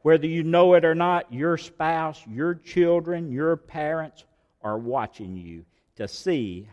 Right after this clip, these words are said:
how you love the church. They're watching. And your godliness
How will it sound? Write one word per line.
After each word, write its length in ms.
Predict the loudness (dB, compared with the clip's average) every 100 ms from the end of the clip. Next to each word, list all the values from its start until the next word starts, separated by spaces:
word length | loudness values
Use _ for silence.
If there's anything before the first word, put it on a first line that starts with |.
| -16
how 380 | -12 -12 -12 -16
you 400 | -12 -8 -8 -10 -16 _
love 480 | -6 -4 -4 -10 -20 _ _ _ _
the 60 |
church. 340 | _ _ _ -20 _ _ _ _ _ _ _ _ _ _ _ _ _ _ _ _
They're 100 | -12
watching. 480 | -6 -4 -6 -12 -20 _ _ _ _ _ _ _ _ _ _ _ _ _ _ _ _ _ _
And 140 | -4
your 180 | -2 -2
godliness 1300 | -4 2 4 6 4 4 2 2 0 0 -2 -18